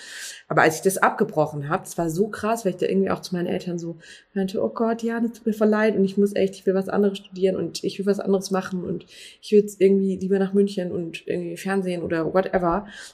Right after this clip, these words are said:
Und meine Eltern <laughs> waren relativ entspannt und meinten so, „Ja, dann mach halt das.“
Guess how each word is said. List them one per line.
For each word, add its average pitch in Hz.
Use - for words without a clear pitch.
Und 175
meine 156
Eltern 180
<laughs> 180
waren 180
relativ 196
entspannt 185
und 175
meinten 170
so, 185
„Ja, 302
dann 214
mach 220
halt 226
das.“ 247